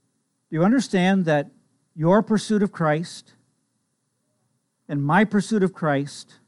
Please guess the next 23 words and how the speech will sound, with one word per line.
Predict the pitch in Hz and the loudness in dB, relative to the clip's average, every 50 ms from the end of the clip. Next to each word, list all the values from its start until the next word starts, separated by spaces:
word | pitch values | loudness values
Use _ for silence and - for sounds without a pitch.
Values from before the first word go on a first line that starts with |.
| _ _ _ _ _ _ _ _ _ | _ _ _ _ _ _ _ _ _
I | 139 151 | -6 -4
came | - 190 190 185 | -2 0 0 0
to | 170 170 | -2 -4
Christ | - 165 175 175 165 - 151 | -4 0 0 0 0 -2 -4
as | 147 131 | -8 -8
a | 143 | -8
ten-year-old | 147 - - 180 180 175 170 165 170 165 160 135 | -6 -2 -2 0 0 2 0 0 0 -2 -2 -4
child, | - - 175 170 160 143 117 95 95 _ _ _ _ _ _ _ _ _ _ _ _ _ _ _ _ _ _ _ _ _ _ _ _ _ _ _ _ _ _ _ _ _ _ _ _ _ _ _ _ _ _ _ _ _ _ _ _ _ _ _ _ _ _ _ _ _ _ _ _ _ _ _ | -4 -2 0 0 0 0 -2 -6 -12 _ _ _ _ _ _ _ _ _ _ _ _ _ _ _ _ _ _ _ _ _ _ _ _ _ _ _ _ _ _ _ _ _ _ _ _ _ _ _ _ _ _ _ _ _ _ _ _ _ _ _ _ _ _ _ _ _ _ _ _ _ _ _
involving | 180 185 180 156 135 156 170 180 202 226 214 214 226 233 240 233 220 - _ - | 0 0 0 2 2 2 4 6 6 4 4 2 2 2 0 -2 -4 -10 _ -4
and | 196 175 170 156 | -2 -2 0 0
requiring | 165 165 - - 180 185 180 190 196 202 202 214 220 208 | 0 -2 -2 0 2 4 6 6 6 4 4 2 0 2
my | 190 185 190 196 | 2 4 4 4
responsible | 190 170 170 - - - - 208 190 190 190 - - 208 185 208 208 202 | 2 2 -2 -4 -6 -4 0 2 4 4 2 2 0 -2 0 0 -2 -2
pursuit | - _ - 185 165 - - - - 202 196 196 196 - | -4 _ -6 -4 -4 -4 -8 -2 2 2 2 2 0 -2
of | - 190 165 151 | -4 -4 -4 -2
God | 147 170 156 151 147 156 156 - _ _ _ _ _ _ _ _ _ _ _ _ _ - | 0 0 2 2 0 0 -2 -6 _ _ _ _ _ _ _ _ _ _ _ _ _ 2
is | 185 190 170 156 | 2 2 2 2
rooted | 160 175 208 233 233 202 220 208 | 2 4 6 6 6 4 2 2
in | 233 202 | 2 2
the | 185 170 | 2 2
grace | 143 127 156 165 170 175 - | 0 0 0 2 2 0 0
of | 190 170 | -4 -6
God? | 147 156 147 143 156 190 185 | -4 -2 -2 -2 -2 -4 -6